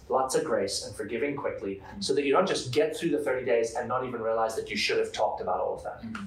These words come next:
Speaker 1: That's what we're trying to do.
Speaker 2: That's
Speaker 1: And
Speaker 2: good.
Speaker 1: that's it.
Speaker 2: Well, it is a powerful thing when we, um,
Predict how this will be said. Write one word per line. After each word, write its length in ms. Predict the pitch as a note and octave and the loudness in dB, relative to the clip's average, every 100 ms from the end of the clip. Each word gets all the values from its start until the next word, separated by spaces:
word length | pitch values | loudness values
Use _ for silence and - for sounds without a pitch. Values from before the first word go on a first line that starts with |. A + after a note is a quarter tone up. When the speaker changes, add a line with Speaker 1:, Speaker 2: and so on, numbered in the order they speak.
| - | 2
Speaker 1:
That's 220 | A#2+ - | 2 2
what 100 | A#2 | -2
we're 100 | F#2+ | -4
trying 180 | - - | -8 -10
to 60 | |
do. 40 | - - - | -14 -18 -20
Speaker 2:
That's 280 | - - - | -16 -10 -4
Speaker 1:
And 80 | - | 0
Speaker 2:
good. 80 | D#3 | -2
Speaker 1:
that's 140 | - | -4
it. 140 | - - - - - - - - | -10 -14 -18 -18 -18 -20 -20 -8
Speaker 2:
Well, 160 | A2+ A2+ | -2 0
it 60 | |
is 120 | A#2+ A2+ | 0 0
a 60 | |
powerful 460 | A#2 A#2 A2+ A2+ G#2+ | 2 4 4 0 -6
thing 260 | A#2 A2+ A2 | -4 -4 -4
when 180 | G#2 G2+ | -6 -8
we, 360 | G2+ G2+ G2+ - - | -8 -8 -10 -12 -12
um, 340 | A2+ G2+ G2 | -8 -8 -8